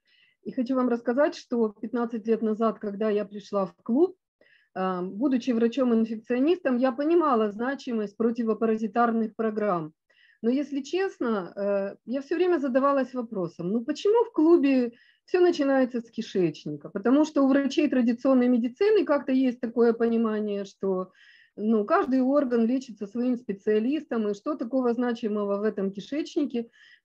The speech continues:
Есть более серьёзные органы, такие как мозг, сердце, причём тут кишечник? Но надо вам сказать, что благодаря тем знаниям, которые я получила в клубе, у меня, как у врача, просто произошло переформатирование сознания.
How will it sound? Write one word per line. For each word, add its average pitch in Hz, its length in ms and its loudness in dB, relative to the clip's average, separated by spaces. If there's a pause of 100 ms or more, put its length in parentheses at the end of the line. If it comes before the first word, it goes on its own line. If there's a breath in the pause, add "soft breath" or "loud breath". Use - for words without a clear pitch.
(120)
Есть 214 360 2
более 294 360 4
серьёзные 240 600 4
органы, 202 420 2
такие 185 400 -6
как 170 200 -10
мозг, 285 360 0
сердце, 220 600 -2
причём 196 340 -2 (100)
тут 247 180 -4
кишечник? 170 720 -4 (460 soft breath)
Но 214 80 2
надо 302 300 4
вам 294 180 2
сказать, 330 460 0
что - 200 -6
благодаря 247 540 0
тем 262 240 -4
знаниям, 240 520 -2
которые 233 420 -4
я 233 120 0
получила 214 580 -4
в - 60 -12
клубе, 247 560 -2 (360)
у 202 60 -4
меня, 277 240 0
как 277 200 -6
у 240 60 -2
врача, 240 380 -2
просто 294 420 -2
произошло 240 680 -2
переформатирование 226 1160 -2 (140)
сознания. 208 640 0